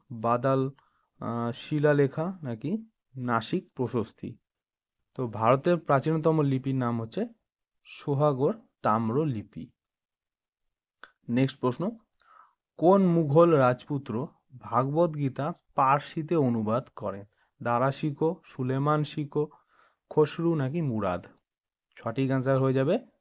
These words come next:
অপশন এ, দারা শিকো। তো দারা শিকো হচ্ছে, হচ্ছে ভাগবত গীতাকে পার্সিতে অনুবাদ করেছিলেন। নেক্সট প্রশ্ন, জাহাঙ্গীর তার আত্মজীবনী কোন ভাষায় রচনা করেছিলেন? আরবি,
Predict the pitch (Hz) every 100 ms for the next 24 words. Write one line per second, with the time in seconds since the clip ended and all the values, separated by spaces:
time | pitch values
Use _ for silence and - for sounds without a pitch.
0 | _ _ _ 107 107 117 110 120 175 226
1 | _ _ - 104 98 98 - 131 104 92
2 | 110 113 123 147 143 160 156 160 156 -
3 | - _ _ _ 123 - 233 - _ _
4 | _ 120 107 127 135 160 156 139 127 123
5 | 160 175 _ 139 135 - 160 170 143 117
6 | 110 135 143 - 98 98 101 98 117 -
7 | _ _ _ _ _ _ - 131 139 -
8 | 143 127 170 233 _ _ _ _ _ _
9 | 120 139 143 175 190 156 139 151 - _
10 | _ - 135 127 117 127 - - 190 165
11 | 151 123 127 160 - 175 196 170 123 127
12 | 139 147 175 117 113 113 135 - _ 104
13 | 95 92 98 98 104 _ _ _ _ _
14 | - 131 147 151 165